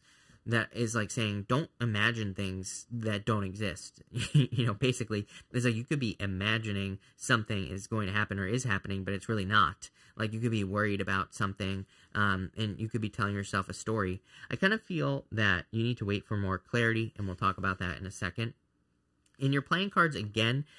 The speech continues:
you have this King of Hearts here in the same position. The King of Hearts is actually a pretty good card. It represents, like, your home, like, where you are, uh, represents support.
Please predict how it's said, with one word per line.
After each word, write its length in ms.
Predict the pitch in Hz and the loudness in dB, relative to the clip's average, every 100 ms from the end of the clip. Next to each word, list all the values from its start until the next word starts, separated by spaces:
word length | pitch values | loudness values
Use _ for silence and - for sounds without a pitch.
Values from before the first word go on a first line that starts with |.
| - | -10
you 140 | - 127 | 2 4
have 180 | 123 117 | 4 2
this 220 | 104 - | -2 -2
King 280 | - 123 120 | -6 -4 -2
of 140 | 90 | -4
Hearts 400 | - 113 127 - | 2 2 2 -4
here 380 | 98 92 95 - - - _ | -2 0 -2 -4 -14 -20 _
in 140 | 127 | 0
the 60 | 113 | 0
same 260 | - 110 101 | -2 -2 -2
position. 520 | 101 104 - 71 67 - - - | -4 -4 -4 -8 -10 -16 -20 -8
The 80 | - | -6
King 240 | 147 254 311 | 0 0 0
of 100 | 123 | 2
Hearts 340 | 135 139 - | 4 4 4
is 60 | 113 | 0
actually 280 | 143 143 | 0 0
a 40 | 123 | 0
pretty 220 | - 123 | 0 -2
good 180 | 98 - | -2 -4
card. 520 | - 120 113 90 92 | -6 4 6 6 2
It 140 | - 107 | -4 0
represents, 420 | 131 123 117 107 | 0 2 0 0
like, 160 | 95 92 | -2 -2
your 120 | 90 - | -4 -2
home, 360 | 113 110 107 - - _ | 0 0 -2 -6 -14 _
like, 180 | 98 92 | -4 -2
where 160 | 95 110 | 2 2
you 220 | 98 92 | 2 2
are, 480 | 98 98 98 101 - | 2 4 4 2 0
uh, 200 | 101 90 | -2 -2
represents 560 | 95 104 101 101 92 - | -2 -2 -2 -4 -6 -6
support. 540 | 82 - 95 101 98 | -10 -6 -2 0 -2